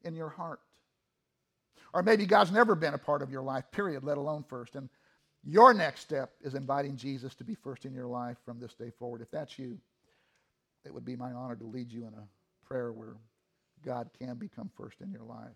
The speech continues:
It's very simple. It's the easiest thing you'll ever do, but I ain't gonna lie. It'll cost you everything.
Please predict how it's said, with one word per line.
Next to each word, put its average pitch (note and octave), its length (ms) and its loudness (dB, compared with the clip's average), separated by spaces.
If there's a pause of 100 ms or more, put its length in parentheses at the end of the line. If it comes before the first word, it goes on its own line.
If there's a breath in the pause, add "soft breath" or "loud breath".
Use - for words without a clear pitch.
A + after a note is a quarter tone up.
It's - 120 -20
very C3+ 200 -6
simple. B2 420 -12 (460)
It's - 80 -20
the - 160 -12
easiest D3 300 -6
thing D#3 160 -8
you'll D#3 160 -4
ever D#3+ 160 -2
do, E3 320 -6 (1500)
but A#2 120 -10
I B2+ 100 -10
ain't C3 120 -14
gonna C#3 180 -10
lie. A#2 260 -14 (920)
It'll - 120 -14
cost - 340 -12
you A#2 100 -12
everything. - 360 -18